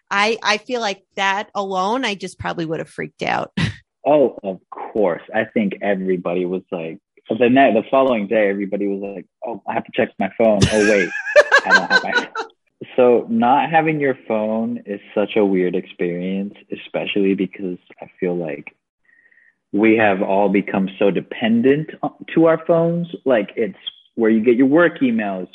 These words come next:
Speaker 2: where you get in contact with your family members, your friends, or everybody. So you don't realize how dependent you are until you get it taken away. So everybody was experiencing phantom limb,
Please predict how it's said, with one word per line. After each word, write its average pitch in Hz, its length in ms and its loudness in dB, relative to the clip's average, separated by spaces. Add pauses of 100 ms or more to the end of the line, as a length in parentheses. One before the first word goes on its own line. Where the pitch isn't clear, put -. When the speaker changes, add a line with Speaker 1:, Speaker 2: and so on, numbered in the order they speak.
Speaker 2:
where 101 160 -4
you 98 100 -4
get 107 160 -2
in 110 100 -4
contact 117 460 -4
with - 160 -8
your 135 140 -14
family 160 340 -2
members, 113 440 -2
your 101 160 -2 (100)
friends, 143 400 -2
or 113 100 0
everybody. 110 540 0 (840)
So 120 680 2 (300)
you 139 120 2
don't 196 160 0
realize 160 260 0
how 151 80 -8
dependent 127 380 -10
you 143 140 0
are 151 160 2
until 117 320 -8
you 110 80 -6
get 104 120 -4
it 95 80 -10
taken 101 220 -10
away. 87 320 -6 (760)
So 117 100 4
everybody 135 460 6
was 110 220 2
experiencing 98 640 -8
phantom 85 400 -8
limb, 82 240 -10